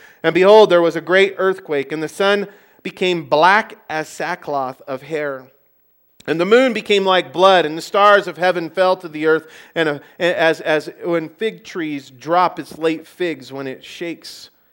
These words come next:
by a mighty wind. And the sky receded as a scroll when it is rolled up. And every mountain and island was moved out of its place, and the kings of the earth, the great men, the rich men, the commanders, the mighty men,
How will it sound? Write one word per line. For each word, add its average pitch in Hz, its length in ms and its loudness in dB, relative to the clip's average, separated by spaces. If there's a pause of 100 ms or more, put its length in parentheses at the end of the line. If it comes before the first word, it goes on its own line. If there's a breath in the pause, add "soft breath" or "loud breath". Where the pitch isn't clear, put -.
(200)
by 143 160 -2
a 135 100 -6
mighty 139 300 -6
wind. 123 500 -10 (1800 soft breath)
And 156 120 -2
the 175 80 0
sky 226 460 4
receded 190 1040 -4
as 175 380 -4
a 160 80 -10
scroll 170 720 -4
when 160 160 -6
it 151 100 -6
is 135 220 -10
rolled 156 420 -2
up. 147 380 -4 (400 soft breath)
And 139 140 -10
every 175 340 -2
mountain 185 720 -6
and 139 200 -10 (100)
island 175 500 -6
was 131 220 -12
moved 180 600 -8
out 139 200 -8
of 123 140 -14
its 123 180 -14
place, 170 520 -10
and 127 140 -14
the 123 80 -14
kings 196 540 -16
of 135 140 -16
the 135 160 -10
earth, 175 260 -6
the - 80 -20
great 160 320 -6
men, 175 260 -8
the 139 100 -8
rich 156 320 -10
men, 175 260 -10
the 143 60 -12
commanders, 170 720 -8
the 135 80 -12
mighty 165 340 -6
men, 175 280 -8